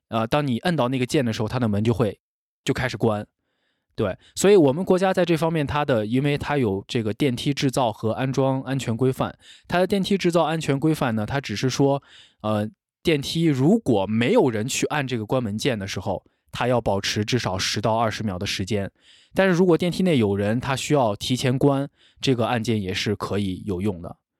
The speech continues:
比如说我们来假设一个情境，就是当你进入电梯的时候，呃，你是最后一个进电梯的人，后面也没有人进电梯了，这个时候你可能就是也不需要等任何人，你就可以按那个按键，那个按键就应该是管用的，它可以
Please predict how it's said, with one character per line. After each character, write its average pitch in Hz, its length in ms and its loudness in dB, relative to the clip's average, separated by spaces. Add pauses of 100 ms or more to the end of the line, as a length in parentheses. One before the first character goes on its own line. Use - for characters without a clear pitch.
(400)
比 131 80 2
如 123 140 4
说 156 180 4
我 139 60 4
们 123 160 -2
来 120 120 0
假 98 200 -4
设 123 160 0
一 117 80 -2
个 123 100 -2
情 101 260 -6
境， 107 280 -2
就 139 160 -2
是 123 160 -2
当 160 280 -2
你 107 160 -2
进 151 200 -2
入 139 120 0
电 127 200 -4
梯 147 160 -4
的 131 120 -2
时 - 120 -6
候， 101 260 -4 (440)
呃， 101 380 -2
你 117 140 0
是 143 140 0
最 156 140 2
后 147 160 2
一 113 80 -2
个 113 100 -2
进 110 160 -2
电 104 140 -2
梯 101 160 -8
的 98 80 -2
人， 92 200 -6
后 160 140 -2
面 139 120 0
也 110 100 0
没 113 80 2
有 117 120 2
人 101 120 -2
进 104 160 -4
电 104 180 -2
梯 107 160 -6
了， 95 180 -6
这 160 120 2
个 143 60 2
时 127 100 0
候 127 80 2
你 123 100 -2
可 110 140 -6
能 101 100 -2
就 113 100 -2
是 101 300 -4
也 110 100 -4
不 107 120 0
需 - 120 0
要 151 120 4
等 107 180 -2
任 117 140 2
何 110 120 -2
人， 90 240 -4 (280)
你 120 100 0
就 131 100 6
可 139 140 -2
以 127 80 2
按 120 160 0
那 104 160 2
个 101 100 -8
按 110 140 -2
键， 107 240 -2
那 110 80 0
个 107 80 -6
按 117 140 0
键 110 160 0
就 104 160 0
应 101 100 -2
该 110 160 -2
是 110 100 -2
管 92 200 -4
用 95 180 -4
的， - 100 -12 (140)
它 120 140 -4
可 127 120 -4
以 104 80 -4